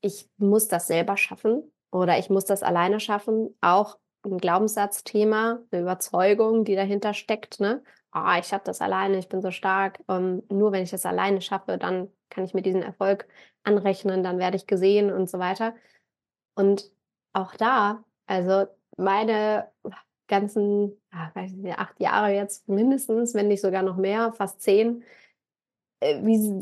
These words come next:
wie oft sich in meinem Leben schon gezeigt hat, dass einfach das Allerbeste, was man tun kann, ist, sich immer an jemanden zu wenden, der da ist, wo man hin möchte.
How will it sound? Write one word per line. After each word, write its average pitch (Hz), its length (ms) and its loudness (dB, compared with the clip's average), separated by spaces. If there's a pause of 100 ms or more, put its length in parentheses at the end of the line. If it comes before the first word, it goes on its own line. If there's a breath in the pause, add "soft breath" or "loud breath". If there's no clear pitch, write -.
wie 226 260 0
oft 254 320 -2
sich 240 160 -2
in 226 100 2
meinem 220 200 2
Leben 214 240 4
schon 214 140 0
gezeigt 190 460 -2
hat, 196 280 -4
dass 196 240 -2
einfach 190 600 0
das 196 260 -6
Allerbeste, 214 560 2
was 196 120 -6
man 196 200 -2
tun 202 200 2
kann, 196 200 -6
ist, - 180 -4
sich - 200 -6
immer 202 240 -2
an 185 160 0
jemanden 190 340 0
zu 196 200 -4
wenden, 196 360 0
der 180 140 2
da 175 260 2
ist, - 300 -4
wo 185 80 0
man 180 160 -2
hin 175 220 -2
möchte. 202 520 -4